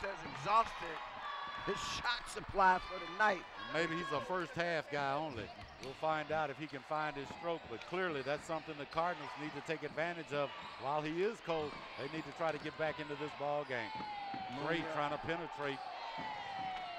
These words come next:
Speaker 1: Key with it. Key, mo-, not much of a scoring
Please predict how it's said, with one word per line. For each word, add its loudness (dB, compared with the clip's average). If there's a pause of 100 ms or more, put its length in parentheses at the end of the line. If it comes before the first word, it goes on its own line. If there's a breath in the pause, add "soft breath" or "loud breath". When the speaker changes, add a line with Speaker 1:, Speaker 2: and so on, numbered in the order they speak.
(360)
Speaker 1:
Key -2 (100)
with -4
it. -8 (380)
Key, 4 (240)
mo-, -4
not 6
much 0
of -4
a -6 (100)
scoring -4